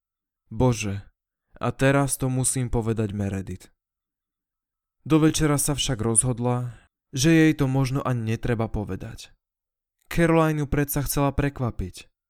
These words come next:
Meredith sa tak aspoň nebude dopredu trápiť. Áno, povedala si Bonnie, asi bude najohľaduplnejšie Meredith nič nepovedať. "A kto vie?",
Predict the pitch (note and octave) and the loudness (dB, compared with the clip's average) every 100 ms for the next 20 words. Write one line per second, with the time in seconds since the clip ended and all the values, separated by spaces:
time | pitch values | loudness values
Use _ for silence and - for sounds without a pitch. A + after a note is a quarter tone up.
0 | _ _ _ _ _ _ _ _ _ - | _ _ _ _ _ _ _ _ _ -6
1 | C3 D3 D3+ C#3+ D3+ - C#3+ C#3+ - C3+ | 0 2 2 2 -2 -2 -2 -2 -2 -4
2 | - C#3 B2+ B2 A#2+ B2+ A2+ A2+ - A#2 | -2 -2 -2 -2 -2 0 0 -2 -2 -2
3 | A2+ - G2+ G2+ - - - - _ _ | -2 -4 -4 -6 -8 -14 -16 -20 _ _
4 | _ _ _ _ - D3+ C3 G#2 F#2+ - | _ _ _ _ -2 0 2 -2 -6 -12
5 | _ _ _ _ _ D#3 D3+ C#3 C#3 C3+ | _ _ _ _ _ -2 0 4 4 4
6 | - F2+ F#2 B2+ C3 C3 B2 _ _ _ | -2 -6 -2 -2 -2 -6 -10 _ _ _
7 | _ _ - C#3+ D#3+ C#3 C#3+ B2 B2 C3+ | _ _ 0 2 2 2 4 4 2 2
8 | C3 B2+ B2+ B2+ - B2 A#2+ A#2 A#2+ A2 | 2 2 2 2 0 0 0 -2 -2 0
9 | A#2 A2 G#2+ G2+ G#2 - F#2+ - - - | 0 0 -2 -4 -6 -4 -6 -6 -8 -10
10 | - - - _ _ _ _ _ _ _ | -14 -18 -20 _ _ _ _ _ _ _
11 | _ _ _ _ _ _ _ - D#3+ - | _ _ _ _ _ _ _ -2 -2 0
12 | G3+ D3 G#2+ F#2+ | 0 2 0 -2